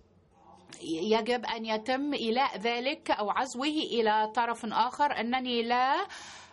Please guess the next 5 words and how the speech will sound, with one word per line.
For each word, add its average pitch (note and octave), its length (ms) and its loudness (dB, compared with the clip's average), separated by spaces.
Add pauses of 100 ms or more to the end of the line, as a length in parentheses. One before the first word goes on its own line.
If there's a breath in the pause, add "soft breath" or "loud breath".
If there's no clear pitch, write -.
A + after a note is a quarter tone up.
(120)
آه، G3+ 260 -2 (140)
أدافع C4 540 2
عن A3 180 0
الأطراف A#3+ 760 0
الأخرى A#3+ 760 2